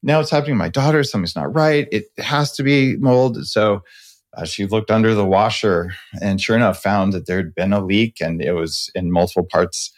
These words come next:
um, of the baseboards and all that. And they pulled it out and fixed it. And now the family's healthier again. But if you don't know,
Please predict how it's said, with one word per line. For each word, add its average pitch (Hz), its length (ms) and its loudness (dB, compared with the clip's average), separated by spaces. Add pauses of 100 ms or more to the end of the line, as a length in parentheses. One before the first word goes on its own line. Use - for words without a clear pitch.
(380)
um, 87 180 -8
of 82 160 -6
the 85 80 -8
baseboards 101 640 2
and 87 140 -6
all 82 120 -4
that. 90 220 0
And 78 80 -10
they 76 200 -10 (520)
pulled 95 160 -4
it 78 80 -4
out 92 220 -2
and 90 100 -4
fixed - 240 -10
it. 110 100 -4
And 90 120 -4
now 92 140 2
the 104 100 -6
family's 104 360 -2
healthier - 280 -4
again. - 240 -6
But 92 220 0 (280)
if 117 120 -2
you 160 80 4
don't 180 220 4
know, 123 440 2